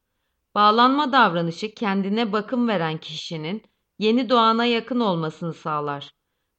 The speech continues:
ve bu kişilerin yakınlığı yaşamı sürdürmek için gerekli olan becerilerin öğrenilmesini kolaylaştırır.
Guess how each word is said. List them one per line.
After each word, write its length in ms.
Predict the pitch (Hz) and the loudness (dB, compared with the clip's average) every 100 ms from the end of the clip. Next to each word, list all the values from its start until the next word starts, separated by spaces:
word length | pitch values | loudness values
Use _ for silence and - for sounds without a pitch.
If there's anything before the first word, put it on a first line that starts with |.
| - | 0
ve 160 | 220 | 0
bu 100 | 254 | 0
kişilerin 540 | 262 277 226 185 160 165 | -4 -6 -4 -2 -2 -2
yakınlığı 680 | 170 170 190 175 156 185 208 | -4 -4 -4 -2 -2 -4 -4
yaşamı 420 | 196 190 208 226 | -4 -4 -4 -6
sürdürmek 580 | 226 220 196 220 226 226 | -4 -6 -4 -2 -4 -6
için 280 | 190 175 165 | -10 -8 -4
gerekli 400 | 180 185 185 240 | -2 -2 -2 -2
olan 320 | 226 185 165 | 0 -2 -2
becerilerin 680 | 160 160 160 147 151 196 240 | -6 -4 -4 -4 -4 -4 -6
öğrenilmesini 840 | - 190 185 185 180 170 160 214 240 | -4 -2 -2 -4 -4 -4 -6 -6 -6
kolaylaştırır. 1080 | 208 180 165 156 160 - 170 143 143 - | -4 -2 -2 -4 -6 -8 -10 -10 -10 -16